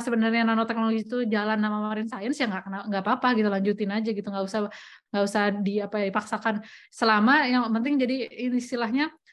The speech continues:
setiap step yang kita lakuin sebelum itu ada alasannya dan akhirnya juga itu mendukung untuk step selanjutnya ke depan gitu. Jadi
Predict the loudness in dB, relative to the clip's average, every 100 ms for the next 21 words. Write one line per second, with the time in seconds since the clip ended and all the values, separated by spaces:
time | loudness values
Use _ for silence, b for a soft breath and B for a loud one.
0 | _ -6 -4 0 2 2 0 -4 -4 -2
1 | -2 -2 -2 -2 -2 0 0 2 2 2
2 | 2 0 -4 _ b -8 -6 -2 -2 -2
3 | -4 0 2 2 0 0 -2 0 0 2
4 | 2 2 2 0 0 -6 -6 -4 -2 -2
5 | -4 -4 -6 -6 -4 2 4 4 2 -2
6 | -2 -4 -4 -2 0 2 2 0 -2 -2
7 | -2 -2 -2 -4 -2 -2